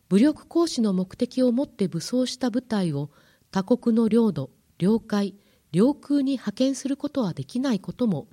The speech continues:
建前としている。九条改憲は対米従属の下での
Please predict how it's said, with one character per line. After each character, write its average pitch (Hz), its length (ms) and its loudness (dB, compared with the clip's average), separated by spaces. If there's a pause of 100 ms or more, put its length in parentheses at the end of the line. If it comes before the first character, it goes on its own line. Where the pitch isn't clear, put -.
建 170 280 -4
前 220 180 -2
と 160 120 -8
し - 100 -16
て - 120 -14
い 131 120 -10
る。 - 120 -16 (1500)
九 277 220 4
条 190 240 2
改 180 240 -2
憲 196 300 0
は 190 180 -2 (360)
対 233 240 2
米 294 220 2
従 302 220 0
属 254 240 -2
の 180 140 0
下 185 280 -2
で 214 140 0
の 151 200 -4